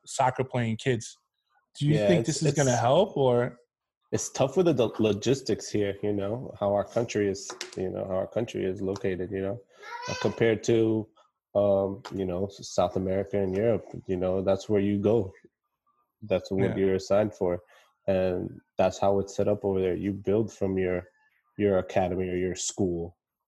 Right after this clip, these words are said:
Speaker 2: you know, from whatever club you are, you know, from, and then you start building up. So I, I feel like it's about time that they're doing that here and going out, around in that, that area. Just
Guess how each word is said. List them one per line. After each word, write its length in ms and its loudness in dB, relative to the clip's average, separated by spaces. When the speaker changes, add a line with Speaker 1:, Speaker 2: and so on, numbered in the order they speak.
Speaker 2:
you 140 -4
know, 380 -6
from 120 0
whatever 340 2
club 320 -4
you 180 -4
are, 220 -2
you 80 -6
know, 160 -4
from, 460 -6
and 120 -2
then 120 -4
you 60 -4
start 240 -4
building 280 -2
up. 180 -2
So 360 0
I, 400 -2
I 40 2
feel 200 2
like 220 2
it's 120 -2
about 280 2
time 280 0
that 140 0
they're 160 2
doing 320 0
that 180 -6
here 200 0
and 80 -4
going 260 -2
out, 240 -6
around 320 0
in 120 -4
that, 160 -2
that 220 2
area. 400 -2
Just 600 -6